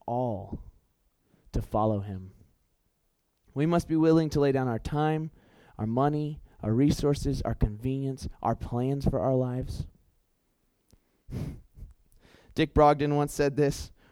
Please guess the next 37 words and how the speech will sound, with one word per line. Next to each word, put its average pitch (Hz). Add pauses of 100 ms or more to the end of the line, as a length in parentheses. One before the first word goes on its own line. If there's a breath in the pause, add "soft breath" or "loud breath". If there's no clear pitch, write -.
"Why 156
is 175
it 170
that 139
we 165
are 151
willing 165
to 160
let 156
our 139
sons 151
and 143
daughters 143
die 143
on 147
the 139
battlefield 147
for 143
Uncle 143
Sam, 139 (240 soft breath)
but 143
we 151
are 147
not 156
even 151
willing 151
to 147
let 139
them 131
serve 156 (380)
on 123
the 120
mission 127
field 107 (220)
for 113
King 110
Jesus?" 104